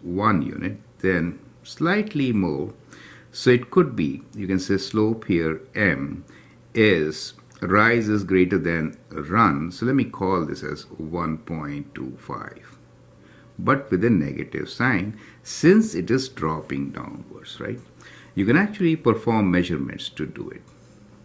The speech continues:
Now in this particular case, at point P,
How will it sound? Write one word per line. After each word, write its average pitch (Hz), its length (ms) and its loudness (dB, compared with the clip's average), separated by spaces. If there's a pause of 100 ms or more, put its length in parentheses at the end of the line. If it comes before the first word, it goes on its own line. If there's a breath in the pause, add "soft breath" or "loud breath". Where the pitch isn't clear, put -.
(680 loud breath)
Now 117 120 4
in 135 140 6
this 269 240 6
particular 160 580 2
case, 135 680 0 (160)
at 127 360 0
point 110 420 2
P, 92 360 0